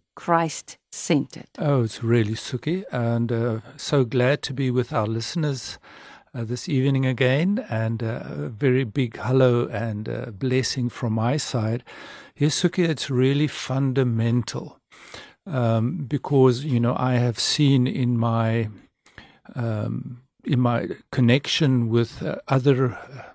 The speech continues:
Speaker 2: recovery and support groups that it is, they say, spiritual, uh, but it's not Christ-centered. And I do observe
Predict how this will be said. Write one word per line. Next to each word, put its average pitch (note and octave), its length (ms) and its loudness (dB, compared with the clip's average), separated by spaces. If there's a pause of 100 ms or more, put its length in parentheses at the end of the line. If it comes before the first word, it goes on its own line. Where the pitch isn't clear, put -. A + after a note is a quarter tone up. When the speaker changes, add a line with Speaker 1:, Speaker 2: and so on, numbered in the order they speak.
(180)
Speaker 2:
recovery B2+ 640 2
and A#2 220 0
support - 560 -2
groups - 540 -2 (1000)
that C3 220 4
it E3+ 180 -2
is, C3 640 0 (320)
they C#3 400 2
say, B2 460 2
spiritual, C#3 960 0 (300)
uh, A#2 300 0
but A#2+ 220 -2
it's - 300 -2
not C3 180 0
Christ-centered. - 960 -4 (640)
And C3 380 0
I B2+ 140 0
do C3 460 4
observe B2 800 4